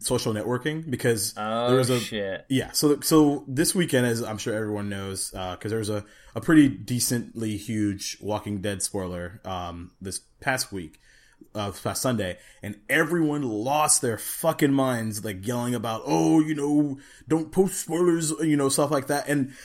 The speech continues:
Speaker 1: I got into a pretty, pretty heated debate about it, uh, with a couple of people, because for me, I think it's, it's very simple to say, "You know what? This episode was incredible." Check it out. It was awesome. Uh, you don't have to say, "Oh my God, so-and-so did this or so-and-so died." Like, don't be a dick about it.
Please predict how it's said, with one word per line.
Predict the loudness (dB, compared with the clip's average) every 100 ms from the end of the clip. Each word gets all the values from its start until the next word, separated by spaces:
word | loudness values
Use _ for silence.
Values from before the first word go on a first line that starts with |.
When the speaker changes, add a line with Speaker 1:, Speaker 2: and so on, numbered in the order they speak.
| -4
Speaker 1:
I | 0
got | 0
into | 0 0
a | 0
pretty, | 0 -2 -2 -4 -12 -10
pretty | -4 -2 -4
heated | -4 -2 0
debate | 0 -2 0 -2 -2
about | -6 -6 -6
it, | -8 -8
uh, | -8 -6
with | -6
a |
couple | -2 0 0
of |
people, | -2 -4 -4
because | -6 -4 -2 -2 -4 -10 _ -20 _
for | 0
me, | 2 2 0
I | -2
think | -2 0
it's, | 0 0 -2
it's | 0
very | 2 2
simple | 2 0 0 0
to |
say, | 0 0
"You | 0 2
know | 2
what? | 2 0 -2
This | -4 -2
episode | 0 0
was | 0 -2
incredible." | -2 -2 0 -2 -4 -8 _ _ _ _ -4
Check | 0 2
it | 4
out. | 4 2 -2 -2
It | -2
was | 0
awesome. | -4 -4 -4 -8 -12 -18 _ _ _ -4
Uh, | 0 0 -2 -6 _
you | -2 2
don't | 6
have | 6 6
to |
say, | 4 4
"Oh | 4 4
my | 4
God, | 2 0 2
so-and-so | 6 8 8 6 4 4
did | 4 2
this | 2 0 0
or |
so-and-so | 2 4 4 2 -2
died." | -2 -4 -4
Like, | -4 -2
don't | -4 -2
be | 0
a | 0
dick | 0 -2
about | -2 -4 -6
it. | -8